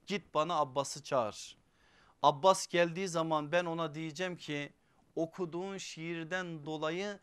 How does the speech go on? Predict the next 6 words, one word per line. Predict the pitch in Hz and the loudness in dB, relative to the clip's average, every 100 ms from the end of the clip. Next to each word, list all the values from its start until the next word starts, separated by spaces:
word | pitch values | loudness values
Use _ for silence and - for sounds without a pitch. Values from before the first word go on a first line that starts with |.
| _ _ | _ _
senin | - - 165 190 196 160 | -12 -4 -2 -2 -4 -4
dilini | 160 160 165 170 | -6 -6 -6 -8
keseceğim. | 156 139 143 127 135 104 92 _ _ _ _ - - | -8 -8 -8 -2 -2 -2 -10 _ _ _ _ -12 0
Ama | 151 180 160 | 2 4 0
bundaki | 151 175 175 170 202 | -2 0 0 0 -2
maksadım | 175 165 - 180 170 226 233 | 0 0 0 0 0 0 -2